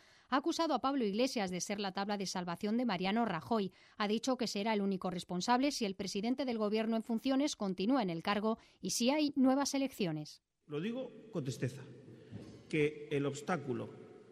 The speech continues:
Speaker 2: para que haya un cambio en España, el obstáculo para cambiar a Rajoy y a sus políticas, sea la obsesión de Pablo Iglesias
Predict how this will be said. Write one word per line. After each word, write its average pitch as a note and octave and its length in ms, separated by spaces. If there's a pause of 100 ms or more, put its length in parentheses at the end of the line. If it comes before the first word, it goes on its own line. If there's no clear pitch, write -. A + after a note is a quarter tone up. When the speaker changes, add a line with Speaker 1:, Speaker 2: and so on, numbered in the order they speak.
Speaker 2:
para C3 240
que F3 80
haya E3 140
un C#3+ 100
cambio A#2+ 480 (720)
en B2 120
España, A#2+ 480 (680)
el C3 140
obstáculo G3+ 640
para D3+ 220
cambiar D3 460 (220)
a C3 60
Rajoy C3 500 (460)
y C3+ 80
a A#2+ 40
sus B2+ 160
políticas, E3+ 760 (440)
sea G3+ 500 (380)
la C#3+ 220
obsesión G3+ 840 (400)
de B2+ 80
Pablo E3 320
Iglesias G#3+ 680